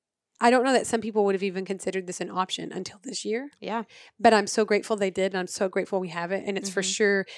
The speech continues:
Speaker 1: it's not something that's gonna go away. It
Speaker 2: Yeah.
Speaker 1: is, it is part of the mission of the school is to provide this sense of sanctuary that goes beyond geographic boundaries.
Speaker 2: Yep.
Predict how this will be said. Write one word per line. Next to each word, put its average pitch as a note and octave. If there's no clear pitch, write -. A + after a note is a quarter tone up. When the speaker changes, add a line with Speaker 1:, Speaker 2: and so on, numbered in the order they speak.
Speaker 1:
it's A3
not A3+
something G3+
that's F#3
gonna F3+
go E3+
away. F3
It G#3
Speaker 2:
Yeah. G#3+
Speaker 1:
is, G3+
it G#3+
is G#3
part F#3
of F3+
the F#3
mission F#3
of F3
the E3+
school G3+
is G3
to G3
provide F3
this G3+
sense F#3+
of F3+
sanctuary F3
that G3
goes F#3
beyond F3+
geographic F3
boundaries. F3
Speaker 2:
Yep. F#3+